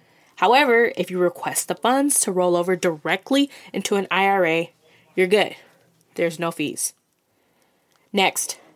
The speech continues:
be aware of the processing times. Processing for your funds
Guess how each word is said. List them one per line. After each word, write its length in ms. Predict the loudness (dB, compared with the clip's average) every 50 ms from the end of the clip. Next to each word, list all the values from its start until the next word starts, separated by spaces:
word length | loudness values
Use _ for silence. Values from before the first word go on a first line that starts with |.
| -20 -20 _ _ _ _ _ -4 2
be 300 | 2 4 4 4 2 2
aware 320 | 2 2 2 4 2 2
of 140 | 2 0 -2
the 60 | -4
processing 600 | -4 -2 0 0 0 0 0 -2 -2 -4 -4 -6
times. 520 | -10 -12 -12 -12 -14 -14 -14 -14 -14 -14 -16 _ _ _ _ _ _ _ _ _ _ _ _ _ -4
Processing 600 | 0 0 2 2 4 2 2 2 2 2 0 -2
for 180 | -4 -2 -2 -2
your 200 | 0 0 -2 0
funds 500 | 2 2 2 4 2 2 2 0 -2